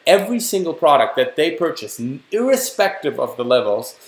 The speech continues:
uh, with a team commission. Every nine hundred points is gonna give you thirty-five dollars, okay? So it's really simple. So every time you have three hundred on one side, six hundred on the other, or the other way around,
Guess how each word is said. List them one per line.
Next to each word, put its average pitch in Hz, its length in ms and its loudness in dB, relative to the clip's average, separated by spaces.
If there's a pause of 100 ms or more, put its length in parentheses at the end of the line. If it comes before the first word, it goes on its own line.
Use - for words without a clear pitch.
(200)
uh, 127 280 2
with 165 200 2
a 143 60 -2
team 170 260 -2
commission. 120 580 -4
Every 196 320 2
nine 185 300 0
hundred 214 260 -6
points 190 540 -6 (280)
is 135 120 -10
gonna 156 180 -2
give 147 260 -2
you 143 80 -4
thirty-five 156 600 2
dollars, 104 500 0
okay? 156 360 -2 (200)
So - 260 4
it's 156 200 -4
really 247 300 -2
simple. - 420 -4
So - 120 -4
every 175 180 0
time 214 200 2
you 175 80 2
have - 120 -6
three 208 200 -2
hundred 208 280 0
on 175 100 0
one 170 160 4
side, 165 260 0
six 185 160 -4
hundred 196 200 0
on 175 120 0
the 143 120 0
other, 139 340 0 (100)
or 131 240 4
the 123 100 -2
other 117 140 -2
way 113 100 0
around, 120 360 -2